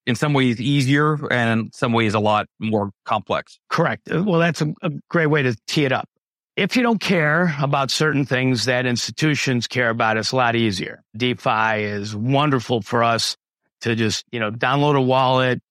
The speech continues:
Speaker 2: and go and get on board the hottest coin or whatever the mover that you think is gonna happen. But if you're a bank or a brokerage or an institution where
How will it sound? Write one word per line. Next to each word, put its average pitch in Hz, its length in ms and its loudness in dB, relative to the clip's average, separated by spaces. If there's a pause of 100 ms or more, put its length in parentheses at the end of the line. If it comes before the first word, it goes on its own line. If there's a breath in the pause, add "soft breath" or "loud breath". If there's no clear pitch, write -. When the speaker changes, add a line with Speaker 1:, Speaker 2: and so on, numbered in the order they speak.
Speaker 2:
and 117 840 -4
go 117 380 0
and 107 360 -8 (120)
get 139 120 0
on 123 240 2
board 110 460 2 (480)
the 110 140 0
hottest 107 600 0 (240)
coin 110 380 0
or 110 400 -4
whatever 113 400 0
the 107 80 0
mover 107 640 2
that 117 160 -2
you 107 100 -2
think 107 300 -6
is 107 180 -4
gonna 104 220 -2
happen. 110 440 -4 (520)
But 185 260 0 (240)
if 139 240 -4
you're 180 420 2
a 185 80 -2
bank 123 460 -4
or 131 400 0
a 147 60 0
brokerage 120 640 -2
or 120 200 0
an 131 60 0
institution 139 800 0
where 123 340 0